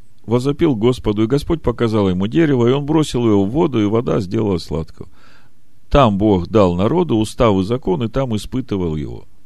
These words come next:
И сказал: если ты будешь слушаться гласа Господа Бога твоего, и делать угодное пред очами его, и внимать заповедям его, и соблюдать все уставы его,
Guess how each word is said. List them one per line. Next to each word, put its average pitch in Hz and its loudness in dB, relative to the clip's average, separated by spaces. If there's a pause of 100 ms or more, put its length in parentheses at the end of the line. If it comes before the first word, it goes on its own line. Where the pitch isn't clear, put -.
(160)
И 185 0
сказал: 101 0 (600)
если 190 0
ты 156 0
будешь 143 2
слушаться 135 -4
гласа 113 0
Господа 90 -2
Бога 80 -4
твоего, 73 -8 (720)
и 113 0
делать 185 6
угодное 139 4
пред 147 2
очами 107 2
его, 80 -2 (1300)
и 113 2
внимать 170 2
заповедям 143 4
его, 123 4
и - 2
соблюдать 165 2
все - 2
уставы 110 4
его, 73 -6